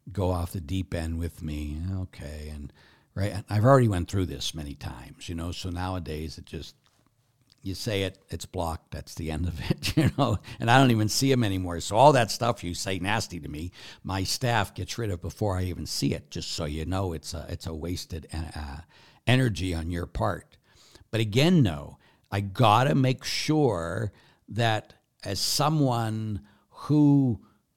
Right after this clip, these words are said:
is constantly preaching the truth of the faith, that I gotta be preaching the truth of the faith and not my interpretation of the faith.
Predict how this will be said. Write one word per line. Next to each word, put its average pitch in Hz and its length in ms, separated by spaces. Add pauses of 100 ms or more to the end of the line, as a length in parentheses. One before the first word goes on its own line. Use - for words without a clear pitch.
(140)
is 117 260
constantly 123 760
preaching 120 720
the 101 80
truth 131 460
of 104 120
the 95 100
faith, 101 680 (560)
that 120 240 (280)
I 113 80
gotta 98 260
be 101 120
preaching 98 600
the 90 60
truth 120 340
of 92 80
the 90 80
faith 143 400
and 110 120
not 139 220
my 151 140
interpretation 151 920
of 90 80
the 82 80
faith. - 560